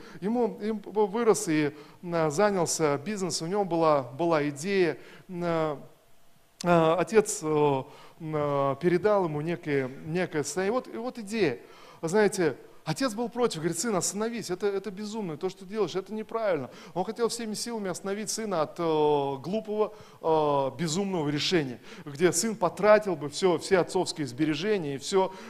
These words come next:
э, так, что они разругались. Сын сказал: «Нет, я взрослый, я знаю, ты отстал, ты ничего не понимаешь». И в конце концов, то есть он вложился и потерял всё.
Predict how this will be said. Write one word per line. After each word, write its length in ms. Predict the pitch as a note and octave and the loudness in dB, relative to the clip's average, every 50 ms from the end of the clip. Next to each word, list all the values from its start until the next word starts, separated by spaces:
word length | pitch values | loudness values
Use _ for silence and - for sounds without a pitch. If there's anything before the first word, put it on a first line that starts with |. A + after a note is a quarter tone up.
| G#3 - - | -16 -12 -6
э, 400 | F3 F3 F3+ F3 E3+ E3 E3 D#3+ | 0 4 8 10 10 10 8 8
так, 200 | - A#3+ A3+ A3+ | 6 4 4 4
что 140 | - G#3 F#3+ | 4 4 4
они 180 | F3 F#3 G3+ G#3 | 6 6 6 6
разругались. 640 | G3 F3 C#3 E3+ F3+ F3 E3 A3 A#3 A3+ G#3 F3 - | 6 6 4 2 0 4 8 8 8 8 6 4 2
Сын 240 | - F#3+ G3+ F3+ | 2 0 0 -2
сказал: 340 | - - F#3 F3 D#3+ F3+ E3+ | -2 -2 -4 0 2 2 2
«Нет, 240 | D#3+ F#3 G#3 G#3 G#3 | 4 2 2 2 2
я 140 | E3 D#3 D3+ | 2 2 2
взрослый, 460 | C3+ D#3 G3 A3+ A3 A3 - E3 D#3 | 2 2 4 4 4 4 2 0 0
я 80 | D#3 D3 | 0 0
знаю, 380 | D3 F#3+ A3 A3 G#3+ G3 E3+ - - - - - - | 0 2 4 4 4 4 2 -2 -8 -16 -14 -6 -2
ты 80 | F3+ | 0
отстал, 400 | E3 D#3 - - - G#3 G#3 G3+ | 0 0 0 -2 0 2 2 2
ты 120 | - E3+ E3+ | 0 -2 -6
ничего 280 | E3 D#3+ - - E3+ | -6 -6 -6 -4 -4
не 100 | E3 D#3+ | -4 -4
понимаешь». 540 | D3+ - E3+ F#3 G3 A3 A3 G#3 E3+ C#3+ - | -6 -6 -6 -4 0 2 4 4 2 2 -2
И 160 | D#3 D3+ C#3 | -2 -2 -4
в 240 | C#3+ - - - - | -4 -6 -14 -12 -4
конце 260 | - G#3 G#3+ G#3+ A#3+ | 0 0 2 2 2
концов, 460 | A3 A3 G3+ F#3 - - G3+ F#3 - - | 2 2 0 0 2 4 4 4 4 2
то 80 | F#3 | -2
есть 120 | E3+ C#3+ - | 0 0 0
он 120 | G3+ G#3 F#3+ | 0 0 2
вложился 440 | E3+ G3 G3+ F#3+ B3+ C4 G#3 - A3 | 2 2 0 2 0 -4 -2 -4 -4
и 40 | |
потерял 480 | - - A3+ - - A3+ A#3 A#3+ A#3+ G#3 | -4 -4 -4 -2 0 2 2 2 2 2
всё. 300 | - - - E3+ C#3 | -4 -4 -4 -4 -4